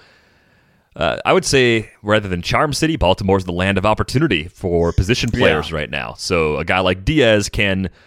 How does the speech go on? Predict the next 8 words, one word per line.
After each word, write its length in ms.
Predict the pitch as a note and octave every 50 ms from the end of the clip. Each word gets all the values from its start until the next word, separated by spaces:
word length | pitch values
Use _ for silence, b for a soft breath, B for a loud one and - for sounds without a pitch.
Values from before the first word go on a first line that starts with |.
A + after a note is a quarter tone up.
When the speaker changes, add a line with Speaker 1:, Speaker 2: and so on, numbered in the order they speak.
| b b b b b
Speaker 1:
find 440 | - - A#2 A2+ A#2 A2+ A2+ A2+ - -
a 80 | G2
lot 380 | G2 F#2 F#2 G2 A2 A#2 A#2 A#2
of 60 | G#2
playing 380 | - - A#2+ A#2 A2+ G#2+ G#2 F#2+
time 460 | - G2+ G2 F#2+ F#2 F2+ F2+ F2+ - -
very 340 | E2 D#2+ F#2 G2 F#2 F2 E2
soon. 500 | - - - F#2 F2 D#2+ D2+ D2 C#2+